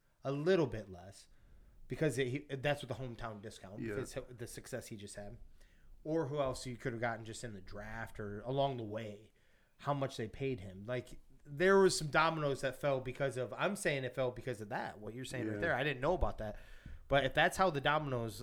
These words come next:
Speaker 1: laid, there, I mean, that's one of the question marks for Detroit. Like, why did you go grab and spend that much on another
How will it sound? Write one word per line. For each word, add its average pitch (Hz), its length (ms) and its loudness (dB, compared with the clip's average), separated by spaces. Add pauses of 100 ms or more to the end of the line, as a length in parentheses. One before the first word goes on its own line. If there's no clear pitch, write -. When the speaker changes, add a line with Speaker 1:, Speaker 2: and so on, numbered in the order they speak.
(120)
Speaker 1:
laid, 120 500 -2
there, 151 180 -2
I 135 60 -4
mean, 139 120 -6
that's 156 180 -6
one 160 80 -6
of 135 40 -6
the 120 80 -6
question 127 320 -6
marks 113 300 -8
for 123 160 -8
Detroit. 117 440 -8
Like, 107 140 -14
why 117 260 -6
did 120 200 -10
you 117 80 -10
go 113 260 -6 (100)
grab 107 380 -8 (320)
and 123 100 -14
spend 113 260 -6
that 104 120 -8
much 107 180 -8
on 107 100 -6
another 98 440 -10